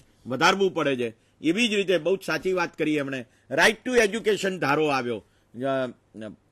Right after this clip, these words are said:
પ્રાથમિક શિક્ષણને આઠ, છ થી ચૌદ વર્ષની વયના બાળકોનું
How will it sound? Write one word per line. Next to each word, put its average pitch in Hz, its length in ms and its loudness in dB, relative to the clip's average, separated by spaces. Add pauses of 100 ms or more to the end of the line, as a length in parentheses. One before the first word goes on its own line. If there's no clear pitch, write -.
(140)
પ્રાથમિક 160 520 -4
શિક્ષણને 175 720 -2 (220)
આઠ, 135 180 -6 (380)
છ 156 100 -2
થી 190 160 -6
ચૌદ 175 280 -2
વર્ષની 165 380 -4
વયના 156 300 -4
બાળકોનું 143 600 -8